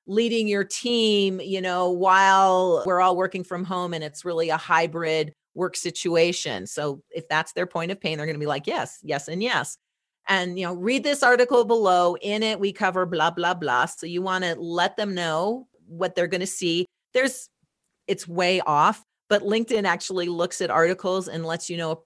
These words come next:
approximately how long it'll be to read. They really under deliver on that. It's like, "One minute article." It's like, "No, it's a ten minute article." But anyway,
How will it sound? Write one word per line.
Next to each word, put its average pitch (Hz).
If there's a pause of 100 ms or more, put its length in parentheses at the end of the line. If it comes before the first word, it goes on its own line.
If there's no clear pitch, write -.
(120)
approximately 170
how 165
long 160
it'll 160
be 156
to 151
read. 147
They 156
really 151 (400)
under 165
deliver 151
on 135
that. 123
It's -
like, 165
"One 247
minute 233
article." 180
It's -
like, -
"No, -
it's -
a -
ten -
minute 113
article." 90
But 208
anyway, 202